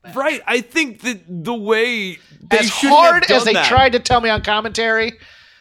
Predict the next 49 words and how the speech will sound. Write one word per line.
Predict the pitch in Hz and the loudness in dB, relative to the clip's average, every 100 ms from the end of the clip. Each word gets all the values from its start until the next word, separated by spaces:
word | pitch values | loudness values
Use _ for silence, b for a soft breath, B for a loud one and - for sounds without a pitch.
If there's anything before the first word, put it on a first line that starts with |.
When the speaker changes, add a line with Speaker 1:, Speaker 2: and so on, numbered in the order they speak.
| B | B
Speaker 1:
that | 202 185 | -2 0
Noam | 190 208 220 196 | -2 -2 -2 -2
Dar | 190 185 190 190 | -2 2 2 2
this, | 190 185 | -2 -4
Noam | - 185 185 | -4 -6 -4
Dar | 175 175 | -2 -2
that, | 180 175 | -4 -6
they | 196 | -8
haven't | 190 254 254 208 | -8 -6 -6 -6
built | 175 190 185 | -4 -4 -4
him | 175 | -4
up | 170 170 | -4 -4
as | 170 143 | -8 -6
the | 170 | -8
guy | 165 175 170 | -4 -2 -2
that | 160 156 - | -4 -10 -10
could | 180 165 | -10 -10
beat | 160 156 - | -14 -16 -18
Tyler | 151 147 135 | -16 -14 -14
Bate. | 147 160 | -10 -2
Speaker 2:
Devlin | 214 254 320 285 240 208 - - | -2 -2 -4 -4 -6 -8 -12 -12
should | 143 - 185 202 | -10 -6 -2 -2
have | 202 151 160 151 151 151 - _ _ _ _ _ _ - | -2 -2 -2 0 -2 -4 -12 _ _ _ _ _ _ -8
cost | - 151 156 - - | -6 -4 -6 -8 -8
him | 156 156 151 - - | -6 -4 -6 -12 -16
the | 127 143 | -8 -4
match. | 143 190 92 - - - B B B | -2 -4 -6 -16 -20 -20 B B B
And | 165 | -2
then | 180 170 | 0 -2
Dar | 143 175 190 202 | 0 0 0 -2
is | 156 | -4
gloating | 127 135 160 185 180 | -6 -2 0 0 -4
about | 160 160 | -4 -6
this | 143 | -6
victory, | 120 156 156 170 | -6 -6 -4 -4
and | 170 | -2
the | 160 | -2
next | 170 214 196 180 | -2 -2 -4 -8
week, | 190 170 | -8 -6
Tyler | 156 180 190 | -4 -2 -2
Bate | 147 160 160 | -2 -4 -4
destroys | 147 135 - 147 147 147 143 | -6 -6 -6 -4 -2 -2 -4
him | 135 | -4
in | |
a | 123 | -4
minute | 117 113 | -2 -4
and | 107 | -4
a | 92 | -6
half. | 92 69 - | -10 -14 -20